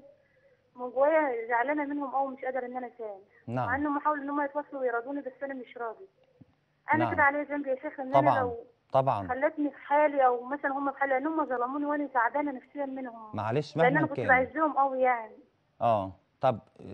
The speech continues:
Speaker 2: ماشي، هجاوب على السؤال. أمة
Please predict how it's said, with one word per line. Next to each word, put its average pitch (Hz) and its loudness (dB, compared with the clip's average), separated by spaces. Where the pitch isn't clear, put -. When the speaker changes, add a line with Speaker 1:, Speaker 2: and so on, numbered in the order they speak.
Speaker 2:
ماشي، 123 -4
هجاوب 123 2
على 107 4
السؤال. 95 -10
أمة 202 8